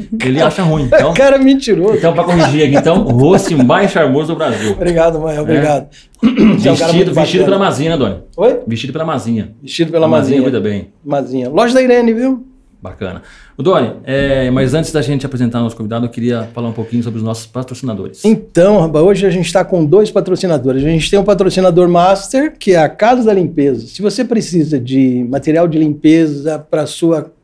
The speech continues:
Speaker 1: indústria, comércio e casa,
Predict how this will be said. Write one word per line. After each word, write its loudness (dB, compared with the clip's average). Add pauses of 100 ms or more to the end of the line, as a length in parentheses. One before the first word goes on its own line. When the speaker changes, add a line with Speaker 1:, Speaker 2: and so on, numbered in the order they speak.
(440)
Speaker 1:
indústria, 4
comércio 2
e 2
casa, -2